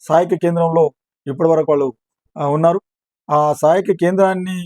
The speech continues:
ఎత్తివేత కోసమే ఈరోజు అధికారులు అతిగా స్పందించి వాళ్లకు పదిహేను లక్షలు ఇచ్చి చేతులు దులుపుకునేటటువంటి కార్యక్రమం చేశారు. ఇది చాలా దారుణమైనటువంటి విషయం. వాళ్ళని వెంటనే ఒక కోటి రూపాయలు ఇవ్వాలి అనేటటువంటిది సీఐటీగా డిమాండ్ చేస్తా ఉన్నాం.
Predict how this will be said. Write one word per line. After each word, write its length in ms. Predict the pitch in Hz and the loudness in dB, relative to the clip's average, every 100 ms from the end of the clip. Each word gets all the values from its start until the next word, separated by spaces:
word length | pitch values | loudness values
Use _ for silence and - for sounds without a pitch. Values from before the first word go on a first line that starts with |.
| - 143 | -2 0
ఎత్తివేత 440 | 143 214 214 208 202 | 2 4 4 2 0
కోసమే 320 | 196 185 196 165 | 0 0 -2 -4
ఈరోజు 320 | 135 165 165 | -4 0 2
అధికారులు 480 | 156 175 175 165 170 | 2 0 0 2 2
అతిగా 360 | 151 175 175 165 | 2 2 0 0
స్పందించి 560 | 156 147 151 160 165 151 131 _ _ - | -2 -4 -4 -4 -2 -2 -4 _ _ -2
వాళ్లకు 340 | 147 160 156 143 131 _ _ _ 160 | 0 2 0 -4 -4 _ _ _ -2
పదిహేను 300 | 165 208 202 | 2 4 2
లక్షలు 240 | 190 175 | 0 -4
ఇచ్చి 220 | 175 180 185 | -2 -2 -2
చేతులు 340 | - 160 170 | -2 -2 0
దులుపుకునేటటువంటి 680 | 165 160 170 160 156 156 147 | -2 -2 -2 -2 -4 -4 -2
కార్యక్రమం 480 | 139 147 156 143 127 | -2 -2 -2 -4 -2
చేశారు. 340 | 143 156 156 | -2 0 0
ఇది 160 | 190 170 151 | -2 -2 0
చాలా 160 | 151 135 - _ _ _ 143 | 0 -2 -8 _ _ _ -10
దారుణమైనటువంటి 680 | 131 143 160 160 151 151 143 | 0 0 2 -2 -2 -2 -4
విషయం. 240 | 131 208 226 _ _ _ | 0 -2 -2 _ _ _
వాళ్ళని 300 | 139 147 147 139 | -2 0 0 -2
వెంటనే 320 | 135 180 190 | 0 2 2
ఒక 320 | 185 - 170 135 | -2 -4 -4 0
కోటి 180 | 151 147 | 0 0
రూపాయలు 340 | 170 170 160 156 | 0 2 2 0
ఇవ్వాలి 320 | 143 165 170 170 | 0 0 2 -4
అనేటటువంటిది 580 | 165 160 156 156 160 196 | -4 -6 -6 -6 -4 -4
సీఐటీగా 580 | 147 151 160 160 156 | -2 0 0 0 0
డిమాండ్ 360 | 139 139 151 156 | 0 -2 -4 -2
చేస్తా 220 | 156 165 | -2 0
ఉన్నాం. 260 | 160 185 | 0 0